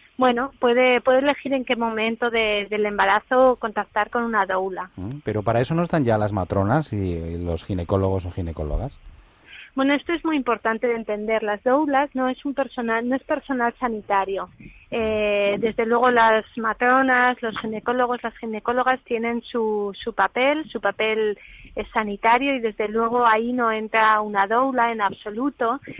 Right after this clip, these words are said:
Speaker 1: El acompañamiento que hace la doula es mucho más a nivel emocional. Digamos que sería lo que antiguamente era tu madre, tu vecina, tu hermana, tu, tu prima, ¿no? Que eran mujeres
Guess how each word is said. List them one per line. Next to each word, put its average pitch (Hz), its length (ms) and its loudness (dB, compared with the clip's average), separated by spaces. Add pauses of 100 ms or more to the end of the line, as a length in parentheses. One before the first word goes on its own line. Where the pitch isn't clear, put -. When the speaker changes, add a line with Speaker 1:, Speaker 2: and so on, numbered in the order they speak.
(240)
Speaker 1:
El 226 200 2
acompañamiento 233 800 0
que 311 80 -4
hace 269 160 -4
la 233 180 4
doula 240 300 0
es 269 100 -6
mucho 247 340 -4
más 233 340 0 (420)
a 220 100 0
nivel 208 360 0
emocional. 190 800 -4 (200)
Digamos 240 460 0
que 277 140 -2
sería 240 540 2
lo 226 180 -2
que 220 180 -4
antiguamente 240 800 0
era 226 420 2 (340)
tu 233 100 -2
madre, 233 500 4
tu 233 140 -2
vecina, 220 760 0
tu 220 80 0
hermana, 233 720 2 (480)
tu, 220 760 2
tu 226 140 2
prima, 262 400 4
¿no? 269 320 2
Que 262 100 0
eran 233 200 4
mujeres 269 500 0